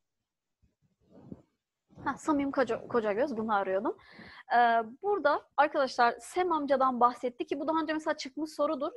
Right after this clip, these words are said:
Yılını hatırlamıyorum ama, e, sorulan, e, karşımıza gelen yazarlardan biridir. E, özellikle hani neden mesela Sem? Zaten yabancı bir isim. Arkadaşlar Amerikalı bir isimle bu şeyi yazıyor.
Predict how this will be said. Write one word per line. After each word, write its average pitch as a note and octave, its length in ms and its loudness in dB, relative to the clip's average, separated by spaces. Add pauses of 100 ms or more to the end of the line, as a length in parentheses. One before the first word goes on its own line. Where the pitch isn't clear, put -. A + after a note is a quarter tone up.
Yılını C4+ 300 -2
hatırlamıyorum C#4 720 -4
ama, B3+ 280 0 (760)
e, A3+ 320 2 (500)
sorulan, D#4+ 640 0 (420)
e, - 20 4 (440)
karşımıza C#4 440 -2
gelen C#4+ 300 2
yazarlardan B3+ 720 0
biridir. B3+ 340 -4 (540)
E, A3 140 0 (200)
özellikle D4 640 0 (160)
hani A#3+ 380 0
neden C#4 440 2
mesela A#3 300 -2
Sem? B3 420 0
Zaten C#4+ 260 6
yabancı C#4+ 440 8
bir B3 80 2
isim. C4+ 280 -6 (100)
Arkadaşlar A#3+ 500 -4
Amerikalı A#3+ 960 -4
bir A#3+ 160 -8
isimle A#3+ 580 -6
bu G#3+ 200 -6
şeyi G3+ 280 -6
yazıyor. G#3 440 -6